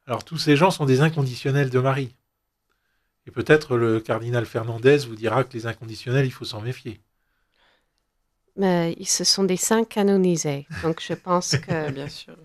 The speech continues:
Speaker 2: ils ont été canonisés pour une,
Speaker 1: Je suis
Speaker 2: une
Speaker 1: obligé
Speaker 2: bonne
Speaker 1: de faire
Speaker 2: raison.
Speaker 1: l'avocat du diable, hein. Je, je
Speaker 3: Peut-être que le cardinal Fernandez est inconditionnel d'autre chose.
Speaker 2: Voilà. Bon,
Speaker 3: On
Speaker 2: je
Speaker 3: remplace un extrême par un autre, ouais.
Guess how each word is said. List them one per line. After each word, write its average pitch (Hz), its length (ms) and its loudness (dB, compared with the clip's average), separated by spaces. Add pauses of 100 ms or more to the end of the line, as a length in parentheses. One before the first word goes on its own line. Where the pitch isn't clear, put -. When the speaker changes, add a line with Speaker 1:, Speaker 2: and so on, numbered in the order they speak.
(220)
Speaker 2:
ils 190 160 0
ont 185 60 4
été 190 300 -4
canonisés 196 680 2
pour - 220 -4
une, 170 240 2
Speaker 1:
Je - 60 -2
suis 175 80 -2
Speaker 2:
une 175 60 8
Speaker 1:
obligé 180 140 4
Speaker 2:
bonne 208 80 4
Speaker 1:
de 214 60 2
faire 175 140 6
Speaker 2:
raison. 165 180 4
Speaker 1:
l'avocat 160 180 6
du 175 80 0
diable, 175 340 4
hein. 151 200 2 (120)
Je, 151 60 -12
je 135 160 -10 (540)
Speaker 3:
Peut-être 175 180 0
que - 120 0
le 143 120 4
cardinal 151 400 0
Fernandez 151 520 -2
est 160 360 -10
inconditionnel 151 720 -2
d'autre 139 240 -10
chose. 95 280 -10 (1120)
Speaker 2:
Voilà. 156 260 -12 (520)
Bon, 202 140 -2
Speaker 3:
On 175 80 -2
Speaker 2:
je 147 80 4
Speaker 3:
remplace 165 340 0
un 147 80 0
extrême 151 400 -8
par 147 180 -12
un 151 120 -10
autre, 170 360 -18
ouais. 156 60 -18